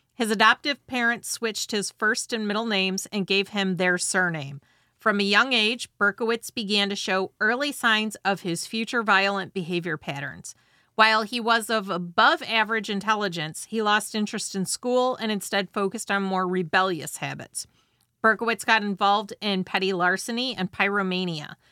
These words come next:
However, his misbehavior never led to legal troubles or impacted his school records.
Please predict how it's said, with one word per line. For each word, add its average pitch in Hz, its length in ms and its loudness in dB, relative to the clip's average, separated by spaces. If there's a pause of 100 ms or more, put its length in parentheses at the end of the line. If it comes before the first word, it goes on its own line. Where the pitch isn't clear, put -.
(240)
However, 240 400 4
his 220 200 -4
misbehavior 233 760 -2
never 214 420 4
led 277 280 2
to 262 80 -2
legal 240 360 -2
troubles 214 640 0
or 208 160 -2
impacted 220 580 -2
his 190 180 -4
school 285 380 0
records. - 560 -4